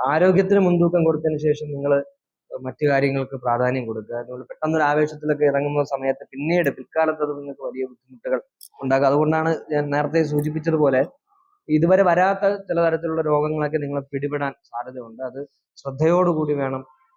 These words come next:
മുമ്പോട്ട് പോകാൻ. ഈ നമ്മൾ സാധാരണ ഈ, എന്താ പറയാ, health is the most precious gift എന്ന് പറയും. അതായത് ഒരു മനുഷ്യനെ സംബന്ധിച്ച് ഏറ്റവും വലിയ, ആ, ഗിഫ്റ്റ് ആണ്, സമ്പാദ്യം ആണ്, ആ,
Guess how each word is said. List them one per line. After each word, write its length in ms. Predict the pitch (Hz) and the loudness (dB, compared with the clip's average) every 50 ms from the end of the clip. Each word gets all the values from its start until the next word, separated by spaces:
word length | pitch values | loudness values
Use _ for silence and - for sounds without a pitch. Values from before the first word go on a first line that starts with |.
| _ _ _ | _ _ _
മുമ്പോട്ട് 360 | 127 131 131 139 143 131 135 123 | -10 -6 -2 -2 -2 -2 -2 -4
പോകാൻ. 380 | 113 117 117 120 123 135 - - - - 131 | -2 0 0 2 0 -2 -4 -8 -14 -12 -8
ഈ 200 | 127 131 131 120 - 127 | -6 -6 -6 -6 -6 -8
നമ്മൾ 220 | 127 135 139 139 | -6 -6 -4 -6
സാധാരണ 440 | 127 139 135 135 143 143 143 139 139 | -2 -2 0 0 2 2 0 0 -2
ഈ, 220 | 139 135 135 131 123 110 - - - _ 123 120 120 _ _ _ _ _ _ _ _ _ _ 135 | -6 -6 -6 -6 -8 -10 -14 -20 -20 _ -20 -20 -20 _ _ _ _ _ _ _ _ _ _ -14
എന്താ 160 | 131 127 135 | -8 -8 -6
പറയാ, 220 | 123 127 120 113 113 | -4 -4 -4 -6 -6
health 440 | 113 120 127 135 139 139 - 160 | -8 -8 -8 -8 -8 -6 -4 -4
is 60 | 151 151 | -4 -4
the 220 | - - 151 147 | -6 -4 -2 -2
most 600 | 139 - - - - 131 143 135 - _ 143 135 | -2 -4 -10 -14 -8 -8 -8 -8 -10 _ -20 -16
precious 300 | 135 135 - - 147 131 | -14 -14 -14 -14 -16 -16
gift 280 | - _ 131 - _ _ 151 | -16 _ -20 -20 _ _ -6
എന്ന് 140 | 143 131 113 | -6 -6 -6
പറയും. 520 | 95 80 73 - _ _ _ _ 123 127 | -8 -12 -14 -18 _ _ _ _ -10 -6
അതായത് 240 | 131 135 135 135 143 143 135 127 131 131 - _ | -4 -4 -4 -4 -4 -6 -6 -8 -10 -12 -12 _
ഒരു 120 | - 143 143 | -10 -8 -6
മനുഷ്യനെ 360 | 139 139 143 139 165 160 156 | -6 -6 -6 -8 -8 -10 -10
സംബന്ധിച്ച് 460 | 147 156 156 156 156 151 147 - 151 | -8 -10 -10 -10 -10 -10 -10 -10 -12
ഏറ്റവും 480 | 151 151 - _ _ 170 170 170 170 170 | -12 -12 -14 _ _ -4 -4 -4 -2 -2
വലിയ, 280 | 165 156 156 156 151 156 - - _ _ _ _ _ _ _ _ _ 127 127 | -2 0 2 0 0 0 -4 -14 _ _ _ _ _ _ _ _ _ -14 -12
ആ, 220 | 127 127 127 110 - - - - - - _ - 139 | -10 -10 -10 -10 -12 -14 -18 -20 -20 -20 _ -12 -12
ഗിഫ്റ്റ് 280 | 147 - _ _ 165 | -12 -12 _ _ -4
ആണ്, 200 | 131 113 107 - - _ _ _ _ | -4 -4 -4 -6 -12 _ _ _ _
സമ്പാദ്യം 720 | _ - 123 127 131 143 147 147 147 135 139 151 147 151 - _ _ 117 | _ -18 -16 -6 -4 0 0 0 0 -2 -4 -6 -6 -6 -12 _ _ -20
ആണ്, 200 | 117 120 120 120 - _ _ _ _ _ _ _ _ _ _ _ - | -18 -18 -18 -20 -20 _ _ _ _ _ _ _ _ _ _ _ -14
ആ, 20 | 110 | -10